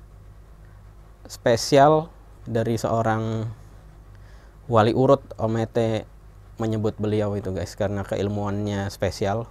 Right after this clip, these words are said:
khusus. Bicara makrifat spiritual juga jago, luar biasa jago, sesuai keilmuannya, mantap. Ya, sampai situ aja Om Ete menginfokan. Eh, buat teman-teman yang butuh, nanti kontak beliau itu kali,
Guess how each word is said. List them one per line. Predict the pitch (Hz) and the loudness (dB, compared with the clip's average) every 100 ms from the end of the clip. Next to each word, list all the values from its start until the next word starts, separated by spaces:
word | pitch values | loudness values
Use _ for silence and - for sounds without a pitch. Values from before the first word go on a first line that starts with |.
| - | -8
khusus. | 113 - 135 151 - - - - - - - - | -8 0 0 0 -6 -20 -20 -20 -20 -20 -20 -12
Bicara | 104 101 101 101 101 | -6 0 0 0 0
makrifat | 104 104 104 110 - | -2 -2 -2 -4 -4
spiritual | - 107 104 107 101 | -2 0 0 2 0
juga | 104 101 98 - - - - | 0 0 0 -2 -20 -20 -8
jago, | 110 113 98 98 110 120 - 110 | 0 4 4 2 2 2 0 -2
luar | 107 104 | 2 2
biasa | 101 95 110 | 0 0 0
jago, | 98 92 113 | -2 0 -2
sesuai | - 110 113 107 | -2 -6 -2 -2
keilmuannya, | 104 104 104 101 117 | 0 -2 -2 -4 -4
mantap. | 123 95 113 - - - - - - - - - - - - | -4 -4 -6 -8 -10 -20 -20 -20 -20 -20 -20 -20 -20 -20 -10
Ya, | - 101 - - | -4 -4 -4 -10
sampai | - 98 98 | -8 -4 -2
situ | 113 | 0
aja | 104 104 101 | 0 0 0
Om | 101 | 0
Ete | 98 | -2
menginfokan. | 98 95 98 98 104 98 95 - - - - - - | -4 -4 -4 -4 0 -2 -2 -16 -20 -20 -20 -20 -10
Eh, | 104 98 98 98 - - - - - - - - - - | -8 -6 -8 -10 -14 -20 -20 -20 -20 -20 -20 -20 -20 -12
buat | 110 107 | -2 0
teman-teman | 110 110 113 | 0 -2 0
yang | 110 | 0
butuh, | 110 104 123 147 - | 0 0 0 0 -4
nanti | 110 110 131 | -6 -2 -4
kontak | - 104 107 104 - - | 0 -2 0 -4 -4 -6
beliau | 110 98 110 120 | -2 0 0 0
itu | 117 | 0
kali, | 123 117 | 0 0